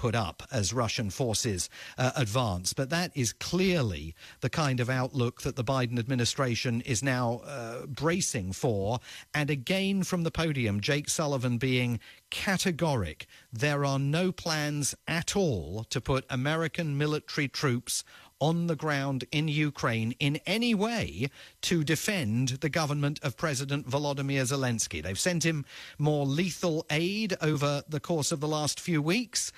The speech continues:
Uh, those are American military supplies that have arrived, including Javelin anti-tank, uh, missiles just within the last couple of weeks. That's what he's got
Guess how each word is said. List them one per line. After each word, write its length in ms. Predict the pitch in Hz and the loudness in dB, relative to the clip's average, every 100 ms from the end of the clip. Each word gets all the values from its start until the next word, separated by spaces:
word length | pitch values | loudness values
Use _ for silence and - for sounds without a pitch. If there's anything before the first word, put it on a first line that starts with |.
| - - | -16 -6
Uh, 260 | 147 139 131 | 0 2 2
those 240 | 143 143 | 2 2
are 80 | 151 | 0
American 440 | 143 151 135 143 | 0 0 0 0
military 380 | 143 175 - 180 | 0 0 0 -2
supplies 680 | - 175 185 180 190 196 - | -2 0 0 0 0 -2 -2
that 120 | 139 | -2
have 120 | 127 | 0
arrived, 520 | 131 143 160 170 156 | 0 0 0 0 -2
including 540 | 143 123 156 147 143 131 | -2 -2 0 0 0 2
Javelin 420 | 160 147 143 139 | 2 0 0 0
anti-tank, 680 | 143 139 135 - 147 151 - - - - | 0 0 -2 0 -2 -2 -8 -16 -16 -2
uh, 220 | 135 131 147 | 0 0 0
missiles 760 | 156 165 185 175 185 180 - | 0 0 -2 -2 -2 -2 -2
just 240 | 170 151 | -2 -2
within 240 | 165 147 147 | 0 0 0
the 140 | 151 151 | 0 0
last 200 | 139 - | 0 -2
couple 300 | 151 156 143 | -2 0 -2
of 100 | 143 | 2
weeks. 400 | 160 175 - - - - - | 0 0 -4 -4 -12 -20 -16
That's 500 | 143 135 165 156 170 | -10 -2 0 0 0
what 140 | 151 | 0
he's 140 | 143 | 0
got 200 | - 147 | 0 -2